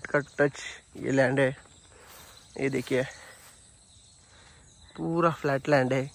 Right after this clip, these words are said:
किधर भी कुछ up down नहीं है।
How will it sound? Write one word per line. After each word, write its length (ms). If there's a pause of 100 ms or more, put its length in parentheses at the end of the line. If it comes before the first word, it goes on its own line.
(380)
किधर 220
भी 280 (880)
कुछ 200 (1700)
up 120
down 260
नहीं 220
है। 140